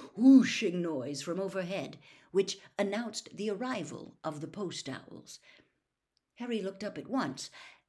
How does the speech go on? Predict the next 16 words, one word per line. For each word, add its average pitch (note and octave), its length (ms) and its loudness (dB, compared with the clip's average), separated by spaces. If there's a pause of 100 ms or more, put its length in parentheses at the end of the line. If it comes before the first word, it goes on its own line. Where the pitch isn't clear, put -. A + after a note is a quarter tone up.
and E3 200 -4
saw G#3+ 360 0
Hedwig F3 560 -4
soaring G3 440 -2
toward G#3 460 -2
him. C3 340 -6 (880)
Hermione E3+ 480 -4
stopped F3+ 340 -6
talking E3+ 340 -6
abruptly. D3+ 600 -8 (760)
She B3+ 240 0
and F3+ 160 0
Ron D3+ 360 -4 (100)
watched - 380 -4
Hedwig D#3+ 440 -4
anxiously - 840 -6